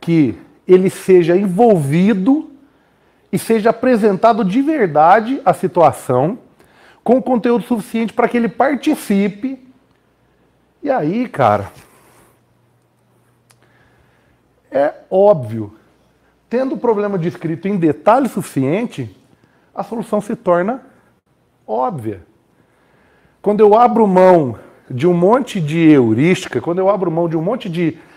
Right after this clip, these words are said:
atalho mental, nós vamos falar disso no próximo slide, quando eu sou capaz de descrever o meu problema em essência,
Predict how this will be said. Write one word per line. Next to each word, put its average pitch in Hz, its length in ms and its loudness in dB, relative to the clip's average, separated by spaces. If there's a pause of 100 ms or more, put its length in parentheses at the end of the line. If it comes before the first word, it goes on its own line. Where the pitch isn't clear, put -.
(140)
atalho 175 760 0
mental, 139 340 0
nós 170 140 0
vamos 175 160 -4
falar 147 200 0
disso 135 400 -8
no 120 100 -10
próximo 139 360 -10
slide, 139 520 -6 (840)
quando 208 220 4
eu 233 80 4
sou 220 240 0
capaz 180 500 4
de 180 140 -4
descrever 180 840 2
o 170 40 4
meu 170 200 2
problema 165 500 0
em 233 220 -2
essência, 170 1120 -2